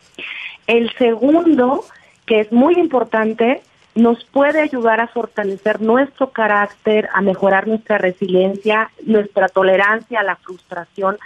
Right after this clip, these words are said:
a lo largo del tiempo. Hay otro punto que,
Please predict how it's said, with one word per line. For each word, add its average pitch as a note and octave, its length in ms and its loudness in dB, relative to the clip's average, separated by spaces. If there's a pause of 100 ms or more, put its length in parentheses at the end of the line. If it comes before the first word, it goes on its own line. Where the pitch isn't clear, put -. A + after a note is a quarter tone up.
(240)
a G3+ 100 0
lo F#3+ 100 2
largo F#3+ 300 0
del F3 220 -2
tiempo. F#3+ 580 -2 (640)
Hay A#3+ 240 0
otro C4+ 240 0
punto C4+ 520 0
que, A3 360 0